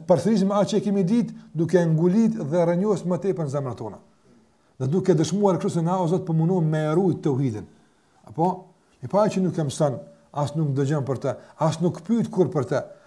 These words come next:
as nuk angazhohet për të, apo? E pastaj bjen shirk, ose pastaj bjen nifak, pastaj ose bjen syfatsi, ose bjen punë tjera të dyta që njollosin tauhidin ose rrënjën e të.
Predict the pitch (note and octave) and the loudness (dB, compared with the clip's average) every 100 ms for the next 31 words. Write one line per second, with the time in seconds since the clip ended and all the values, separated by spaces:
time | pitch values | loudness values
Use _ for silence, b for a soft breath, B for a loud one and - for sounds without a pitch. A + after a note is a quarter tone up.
0 | B D3 F#3+ F3+ F#3+ F#3 E3 G#3+ F#3 E3 | B -2 0 2 4 4 4 2 2 0
1 | D#3 C#3 - - B2+ F#3 F#3+ B B D3+ | -2 -4 -6 -10 -4 -4 -4 B B -6
2 | D#3+ G#3 F3 A#3+ G#3 D3+ F#3+ E3 - F3+ | 2 4 4 2 2 2 2 0 0 0
3 | C3 - b b b - C3+ - G#3 - | 0 -6 b b b -8 -4 2 2 2
4 | A3+ E3+ G#3 F3+ E3 D#3+ E3 - - b | 2 2 2 0 0 0 0 -2 -10 b
5 | b b - D#3+ E3 A3 G#3+ E3+ F#3 G3+ | b b -2 0 2 2 2 2 2 0
6 | D#3+ F3+ F3 D#3+ F3+ C#3+ B B F3 E3 | 0 -2 0 -2 -4 -6 B B -2 0
7 | F3+ C4 C4 - B3+ A3+ - B3+ G3+ F3+ | 2 2 0 -2 -2 0 0 2 2 2
8 | A#3 A3 A3 G#3+ G3+ G3+ C4 A#3+ G#3+ F#3 | 2 2 0 0 2 2 2 0 0 2
9 | G3 G3 F3 E3+ F3+ F3 F#3+ D#3+ F3+ | 2 2 0 -2 -2 0 -2 -2 -4